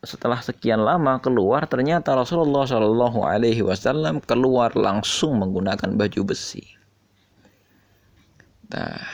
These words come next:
ini ya, eh, rekan-rekan sekalian. Dan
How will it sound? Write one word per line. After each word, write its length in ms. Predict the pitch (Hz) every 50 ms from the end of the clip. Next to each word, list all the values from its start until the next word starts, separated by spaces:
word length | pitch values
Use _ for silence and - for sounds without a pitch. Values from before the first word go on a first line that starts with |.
| - -
ini 240 | - - 101 101 98
ya, 240 | 104 107 107 101 - -
eh, 640 | - - 104 95 85 78 67 52 50 50 50 - -
rekan-rekan 400 | 120 113 - 104 92 90 90 87
sekalian. 400 | - - - 67 - 65 65 67 - - - - _ _ _ _ _ _ _ _ _ _ - _ _ _ _ _ _ _ - - - - - - - _ - - _ -
Dan 320 | - 104 113 110 104 -